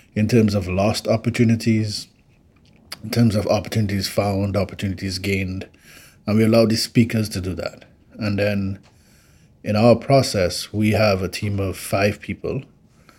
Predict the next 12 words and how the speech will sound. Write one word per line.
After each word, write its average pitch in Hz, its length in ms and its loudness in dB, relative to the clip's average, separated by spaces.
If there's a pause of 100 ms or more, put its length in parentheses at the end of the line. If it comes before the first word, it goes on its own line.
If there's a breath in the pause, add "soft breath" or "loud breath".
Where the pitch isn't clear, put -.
(520 soft breath)
who 107 340 2
are 92 160 2
from 101 260 0
diverse 95 420 0
backgrounds, 90 640 -2
a 87 80 -6
journalist, 92 880 -4
an 98 100 -6
activist, 90 640 -6
a 95 60 -4
business 87 360 -6
person, 90 680 -6